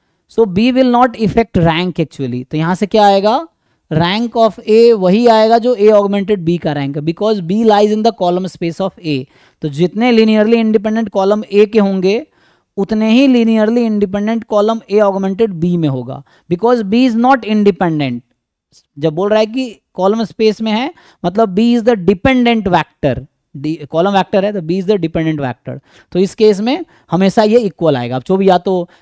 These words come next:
एन हो सकता है या एन से कम हो सकता है, कुछ भी एन भी हो सकता है, एन से कम भी हो सकता है। तो इसीलिए, तो ये इसलिए लाइन लिखा है कि it ensures that S is a non-empty set। तो set of X such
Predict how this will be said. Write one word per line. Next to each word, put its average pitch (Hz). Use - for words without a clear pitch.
एन 180
हो 196
सकता 214
है 254
या 214
एन 165
से 151
कम 185
हो 180
सकता 160
है, 147
कुछ 147
भी 160
एन 156
भी 180
हो 180
सकता 165
है, 151
एन 143
से 147
कम 156
भी 160
हो 151
सकता -
है। 135
तो 165
इसीलिए, 226
तो -
ये 247
इसलिए 240
लाइन 220
लिखा 214
है 269
कि 220
it 202
ensures 220
that 226
S 208
is 233
a 240
non-empty 170
set। 113
तो 151
set 165
of 196
X -
such 185